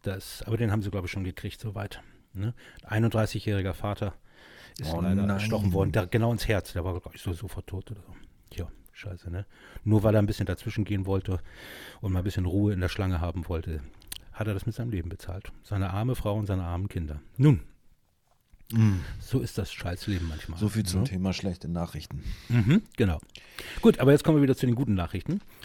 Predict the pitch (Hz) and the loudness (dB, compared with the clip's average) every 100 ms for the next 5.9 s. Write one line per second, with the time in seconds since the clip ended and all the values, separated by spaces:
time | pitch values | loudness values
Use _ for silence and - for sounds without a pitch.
0 | - 127 123 85 - - - - - _ | 2 8 8 6 -2 -14 -16 -18 -20 _
1 | _ - 113 123 208 - 113 - - - | _ 4 6 8 4 2 0 0 -2 -2
2 | 123 127 - - 139 123 110 160 - - | 2 2 0 0 2 4 4 2 -2 -4
3 | 143 131 - 117 139 - - - - 139 | -2 -2 0 2 2 0 -12 -16 -6 4
4 | 113 110 110 107 101 _ _ - - - | 6 8 6 4 -2 _ _ -18 -4 -4
5 | 110 - - 110 113 - - - 120 | -2 -6 -4 2 2 0 -14 -6 -6